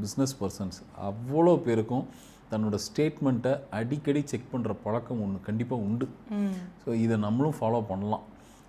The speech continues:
Speaker 1: நீங்க அந்த காலத்துலலாம் பார்த்தீங்கன்னா, வீட்ல பெரியவங்க ஒரு ட்ரங்க் பெட்டி ஒண்ணு வச்சிருப்பாங்க, இல்ல ஒரு கல்லா பெட்டி
Speaker 2: ஆமா,
Speaker 1: இருக்கும்.
Speaker 2: உண்டு.
Speaker 1: டெய்லி நைட்டு தூங்க போறதுக்கு முன்னாடி அதுல இருக்கிற கால்னா என்ன இருக்கோ,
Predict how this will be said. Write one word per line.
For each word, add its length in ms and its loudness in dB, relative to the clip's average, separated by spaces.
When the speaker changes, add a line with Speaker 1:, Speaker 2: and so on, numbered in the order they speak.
Speaker 1:
நீங்க 160 0
அந்த 140 2
காலத்துலலாம் 520 2
பார்த்தீங்கன்னா, 300 2
வீட்ல 280 0
பெரியவங்க 600 2
ஒரு 200 -2
ட்ரங்க் 140 0
பெட்டி 180 0
ஒண்ணு 180 0
வச்சிருப்பாங்க, 280 -4
இல்ல 120 0
ஒரு 100 0
கல்லா 220 0
பெட்டி 160 -2
Speaker 2:
ஆமா, 40 6
Speaker 1:
இருக்கும். 300 4
Speaker 2:
உண்டு. 420 0
Speaker 1:
டெய்லி 480 4
நைட்டு 180 2
தூங்க 220 2
போறதுக்கு 300 2
முன்னாடி 340 2
அதுல 200 2
இருக்கிற 240 0
கால்னா 540 0
என்ன 460 4
இருக்கோ, 520 4